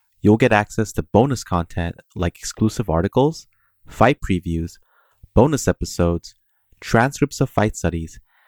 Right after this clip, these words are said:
and access to our private chat group on Discord.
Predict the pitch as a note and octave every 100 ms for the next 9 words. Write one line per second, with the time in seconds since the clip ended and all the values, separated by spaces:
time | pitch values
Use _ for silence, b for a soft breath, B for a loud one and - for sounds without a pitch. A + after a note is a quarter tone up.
0 | _ - G2+ F2+ G#2 - B2+ - F2+ -
1 | - G#2 - - A2+ F#2+ - G2 - -
2 | F#2+ E2+ F2+ F2 - - F#2